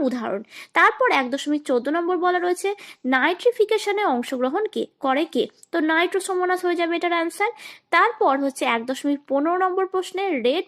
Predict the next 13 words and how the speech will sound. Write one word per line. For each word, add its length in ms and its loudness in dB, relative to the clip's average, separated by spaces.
পান্ডা 280 0
সংরক্ষণ 440 -4
কোথায় 360 0
করা 240 -2
হয়? 120 -4
এটা 160 0
তো 120 -6
তোমরা 160 0
ভালো 240 0
করে 180 2
জানো, 160 -2
সিঙ্গালীলা 540 2
ন্যাশনাল 420 -2